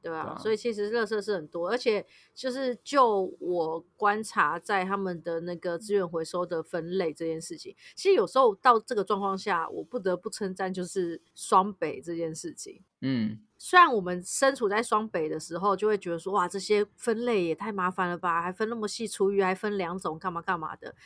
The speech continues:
Speaker 1: 可是这些习惯养成之后，你到了别的地方，例如说我回到桃园或是来到兰屿，我就会觉得说，没有分这么细的话，垃圾量真的非常的庞大。
Speaker 2: 对啊，对啊。
Speaker 1: 对，就是所以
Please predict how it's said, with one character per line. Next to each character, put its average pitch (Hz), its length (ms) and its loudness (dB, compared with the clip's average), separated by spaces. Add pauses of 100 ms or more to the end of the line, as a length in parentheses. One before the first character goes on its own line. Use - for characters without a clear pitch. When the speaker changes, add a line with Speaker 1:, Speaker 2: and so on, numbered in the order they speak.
(180)
Speaker 1:
可 214 120 2
是 302 140 -2
这 285 180 -6
些 277 160 -2
习 190 200 -6
惯 226 240 0
养 165 160 -10
成 170 240 -10
之 185 240 -4
后， 190 260 2
你 160 220 -8 (140)
到 196 240 6
了 165 420 -6 (160)
别 185 160 2
的 190 80 0
地 190 220 -6
方， 175 260 -2
例 196 60 2
如 190 120 6
说 180 280 -2 (160)
我 - 80 -2
回 185 120 2
到 214 100 0
桃 170 280 0
园 170 180 0
或 196 120 -2
是 202 80 -2
来 170 120 -2
到 180 120 0
兰 160 220 -6
屿， 156 200 -8 (220)
我 190 100 -2
就 254 100 -2
会 294 60 2
觉 220 140 2
得 202 100 4
说， 220 340 2 (280)
没 233 120 -2
有 262 160 2
分 247 260 2
这 254 120 -2
么 208 100 0
细 226 240 -4
的 185 100 2
话， 208 200 4
垃 226 120 4
圾 202 200 2
量 190 200 0
真 202 220 0
的 180 100 -2
非 175 240 -4
常 151 200 -12
的 135 100 -14 (120)
庞 - 280 -6
大。 - 260 -2 (300)
Speaker 2:
对 120 140 6
啊， 101 460 4
对 104 120 -4
啊。 92 280 -6 (640)
Speaker 1:
对， 208 260 4 (200)
就 269 140 0
是 285 80 2
所 320 160 2
以 226 200 0